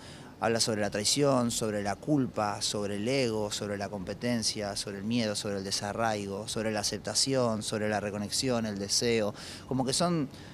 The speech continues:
todos pasillos que te llevan hacia un lugar, ¿no? Una puerta de entrada y de salida, y creo que al final, eh, el álbum te muestra eso, el contacto con ese camino lumínico, con el estado de don, de gracia, de estar con el estado más puro de la música,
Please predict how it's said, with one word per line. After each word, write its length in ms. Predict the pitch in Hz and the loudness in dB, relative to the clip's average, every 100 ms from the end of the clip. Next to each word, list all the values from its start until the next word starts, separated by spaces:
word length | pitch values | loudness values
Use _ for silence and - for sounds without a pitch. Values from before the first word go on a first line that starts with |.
| - - - | -16 -4 8
todos 240 | 160 147 | 10 10
pasillos 560 | - 131 - 170 143 131 | 6 6 6 4 4 2
que 140 | 127 | 2
te 80 | 110 | 4
llevan 260 | - 123 117 | 6 6 6
hacia 220 | 110 120 | 4 4
un 100 | 113 | 4
lugar, 320 | 110 113 107 | 6 4 4
¿no? 160 | 113 123 | 4 4
Una 300 | 120 110 104 | 4 2 2
puerta 240 | 123 120 | 2 2
de 80 | 113 | 2
entrada 400 | 110 131 143 123 | 2 6 8 6
y 80 | 113 | 4
de 60 | |
salida, 460 | - 110 135 135 135 - - - | 0 0 2 4 2 -2 -14 -8
y 80 | 98 | 0
creo 240 | 127 127 | 2 4
que 380 | 123 117 113 113 - - - - - - | 4 4 4 0 -8 -18 -18 -16 -8 -2
al 140 | 113 | -2
final, 480 | - 123 139 151 151 - - - - | 2 4 4 2 -4 -12 -18 -12 -4
eh, 460 | 92 92 92 92 82 | -2 0 -2 -2 -2
el 100 | 110 | 0
álbum 240 | 123 131 | 2 2
te 80 | 110 | 2
muestra 380 | 110 113 110 113 | 0 0 2 2
eso, 160 | - | 2
el 80 | 101 | -2
contacto 420 | 104 101 113 113 | -4 -2 -2 -2
con 140 | 107 107 | -2 -2
ese 160 | - | -2
camino 360 | 107 104 113 117 | 0 2 4 2
lumínico, 520 | 107 107 120 117 107 | 2 4 4 4 2
con 160 | 110 104 | -2 -2
el 100 | 98 | -2
estado 320 | 92 120 117 | -2 2 4
de 140 | 107 | 4
don, 280 | 104 110 110 | 2 2 2
de 120 | 101 | 0
gracia, 420 | 104 110 110 - 101 | 0 2 2 0 -2
de 60 | |
estar 180 | 95 113 | -2 -2
con 240 | 107 107 | 0 -2
el 160 | 104 104 | -2 -4
estado 260 | 95 120 113 | -2 2 2
más 160 | 117 | 2
puro 340 | - 143 143 123 | 0 2 6 6
de 120 | 113 | 4
la 100 | 107 | 2
música, 480 | 120 127 120 120 | 2 0 0 -2